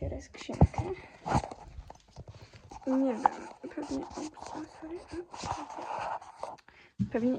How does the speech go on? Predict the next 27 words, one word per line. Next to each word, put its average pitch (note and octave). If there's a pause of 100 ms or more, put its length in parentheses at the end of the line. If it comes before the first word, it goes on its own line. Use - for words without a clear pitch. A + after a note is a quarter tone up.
nie B3
chcecie, C4
żebym G#3
teraz G#3
tak A3
dużo G#3
gadała, A3 (840)
ale, F#3+ (340)
ale C4
dzisiaj C4+ (1000)
średnio D4
mam C#4+
co C#4+
więcej D4
robić. C4+ (1500)
No D4+
bo C4+
Nina D#4+
mnie D4+
nie C#4
nagrała. C#4 (1000)
Jedynie C#4
wam C4+
mogę C4
nagrać C4+
czyszczonko -
Rawki. -